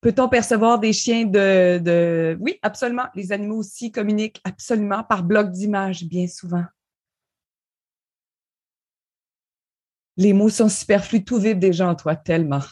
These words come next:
Nathalie, tellement. Et combien de fois, ils m'ont dit, « T'as même pas besoin de parler, soit juste cette fréquence, cette énergie-là. »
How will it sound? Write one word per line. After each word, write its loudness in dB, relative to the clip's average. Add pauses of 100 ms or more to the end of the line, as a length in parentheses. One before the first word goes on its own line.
Nathalie, -4
tellement. 0 (160)
Et -8
combien 2
de -2
fois, 4 (500)
ils 2
m'ont 4
dit, « 0
T'as 0
même 2
pas 0
besoin 0
de -4
parler, 0
soit -2
juste -2
cette -6
fréquence, 2
cette 0
énergie-là. » -2